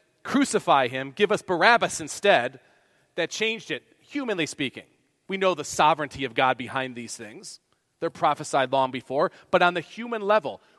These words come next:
where people are guilty, we see it. And notice cl-, carefully what's said in verse thirteen. And once again,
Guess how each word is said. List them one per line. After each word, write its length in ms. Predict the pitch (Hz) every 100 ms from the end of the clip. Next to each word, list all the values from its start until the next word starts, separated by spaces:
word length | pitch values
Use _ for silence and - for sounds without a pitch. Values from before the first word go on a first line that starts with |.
| -
where 220 | 165 202
people 340 | - 214 202
are 100 | 180
guilty, 460 | 147 214 208 - 123
we 120 | 147
see 260 | - 175 117
it. 120 | 87 _ _ _ _ _ _ _ _ _ _ _ _ -
And 140 | 190
notice 320 | 233 302 311
cl-, 220 | - - 196
carefully 380 | - 226 220 208
what's 220 | 180 175
said 340 | - 170 127 98 _ -
in 100 | 147
verse 280 | 143 131 -
thirteen. 600 | _ 147 - 143 95 80 _ _ _ _ -
And 180 | 151 139
once 300 | 196 208 170
again, 380 | 147 151 98